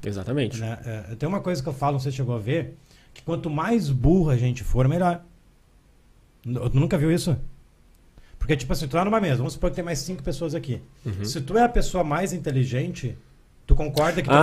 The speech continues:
Speaker 2: não tá
Speaker 1: sim, sim,
Speaker 2: aprendendo?
Speaker 1: sim, sim, sim, sim.
Speaker 2: Tu não
Speaker 1: Já
Speaker 2: tá
Speaker 1: ouvi tu falando
Speaker 2: aprendendo.
Speaker 1: isso aí. Sim.
Speaker 2: Agora, se tu é uma das pessoas mais burras, com mente aberta,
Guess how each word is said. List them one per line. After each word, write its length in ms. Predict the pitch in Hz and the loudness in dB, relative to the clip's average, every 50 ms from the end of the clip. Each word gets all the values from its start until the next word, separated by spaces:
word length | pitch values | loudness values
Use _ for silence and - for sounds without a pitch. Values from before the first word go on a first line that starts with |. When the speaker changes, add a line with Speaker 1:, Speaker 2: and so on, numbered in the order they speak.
| 165 | 10
Speaker 2:
não 0 | |
tá 60 | 175 151 | 10 10
Speaker 1:
sim, 240 | 147 - 165 160 160 | 10 10 10 10 10
sim, 60 | 127 - 156 | 10 10 10
Speaker 2:
aprendendo? 100 | 151 147 | 10 10
Speaker 1:
sim, 300 | - 151 143 135 131 - | 10 8 8 6 6 4
sim, 260 | - - 151 143 139 | 4 6 8 8 8
sim, 200 | 135 - 143 135 135 | 8 8 8 8 8
sim. 140 | - 143 120 | 8 6 4
Speaker 2:
Tu 40 | 107 | 4
não 80 | 170 123 | 6 10
Speaker 1:
Já 100 | 139 139 | 12 12
Speaker 2:
tá 20 | |
Speaker 1:
ouvi 140 | 135 151 151 | 12 12 12
tu 60 | - | 12
falando 240 | 165 143 135 135 135 | 12 12 12 10 8
Speaker 2:
aprendendo. 0 | - | 8
Speaker 1:
isso 80 | - | 6
aí. 220 | 127 110 107 - - - - - | 6 6 6 2 -4 -14 -20 -14
Sim. 160 | - - 143 | -2 2 4
Speaker 2:
Agora, 260 | 131 131 147 156 139 131 | 4 6 6 4 2 2
se 120 | 131 - | 0 -2
tu 80 | - 170 | -2 -2
é 40 | |
uma 120 | 196 233 226 | 0 0 0
das 120 | 233 - | 0 2
pessoas 300 | - - - - 156 135 | 6 6 6 6 4 0
mais 220 | 135 135 131 127 - | 0 0 0 0 -2
burras, 600 | - 143 170 208 147 139 113 - - - - - - - | -2 -4 -4 -2 -2 -4 -4 -6 -8 -12 -16 -20 -16 -10
com 80 | - 147 | -4 -2
mente 340 | 135 123 127 127 131 127 127 | 0 2 2 2 2 2 0
aberta, 540 | 107 117 135 170 202 196 - - 127 104 | 0 0 0 0 0 0 -2 -4 -6 -6